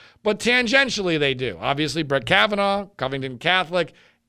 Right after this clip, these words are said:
and Jussie Smollett all have an important Trump element to them. And the news media is helping Donald Trump. And as I tweeted last night, and I got retweeted, like, I think two thousand times, which is very rare for, for one of my tweets, I said, "Look, uh, dear news media,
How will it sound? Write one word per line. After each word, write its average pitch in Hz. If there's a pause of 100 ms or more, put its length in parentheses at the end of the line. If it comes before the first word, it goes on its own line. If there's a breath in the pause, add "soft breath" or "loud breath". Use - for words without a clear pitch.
and 185
Jussie 180
Smollett 190
all 202
have 180
an 170
important 190
Trump 180 (120)
element 185
to 240
them. 123 (380 loud breath)
And 175
the 170
news 277
media 190 (1120 soft breath)
is 180
helping 175
Donald 151
Trump. 131
And 135
as 131
I 147
tweeted 247
last 190
night, 175
and 165
I 143
got 143
retweeted, 170
like, 107
I 110
think 123
two 143
thousand 123
times, 117
which 90
is 90
very 120
rare 117
for, 98
for 104
one 107
of 104
my 135
tweets, 95 (560 soft breath)
I 143
said, 170
"Look, 208
uh, 147
dear 196
news 196
media, 117